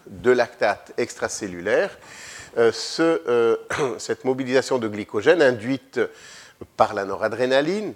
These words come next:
de manière globale à travers le cortex, par le V I P, de manière beaucoup plus précise et localisée, probablement en relation à des, l'activation de modalités spécifiques, et puis l'adénosine, quelque chose qui est,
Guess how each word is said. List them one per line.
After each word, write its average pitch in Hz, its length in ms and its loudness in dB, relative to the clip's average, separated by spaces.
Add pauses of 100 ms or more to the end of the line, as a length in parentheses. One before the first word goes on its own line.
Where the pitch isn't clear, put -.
de 85 80 -10
manière 90 300 -8
globale 107 400 0
à 98 60 0
travers 101 320 -6
le 98 100 -8
cortex, - 480 -6
par 113 220 -2
le 113 80 -4
V 113 240 2
I 131 120 -4
P, 185 380 0
de 113 120 -10
manière 98 260 -6
beaucoup 120 240 -10
plus 85 180 -20
précise 151 600 -8
et 202 60 -2
localisée, 131 800 -2 (400)
probablement 98 520 -6
en 101 40 -4
relation 98 560 -4 (180)
à 98 180 0
des, 92 340 -8
l'activation 92 640 -10
de 87 120 -12
modalités 92 500 -6
spécifiques, - 640 -12 (380)
et 143 120 2
puis 196 300 -6
l'adénosine, 165 760 6 (260)
quelque 117 200 -4
chose 147 220 -2
qui 117 220 -4
est, 147 200 0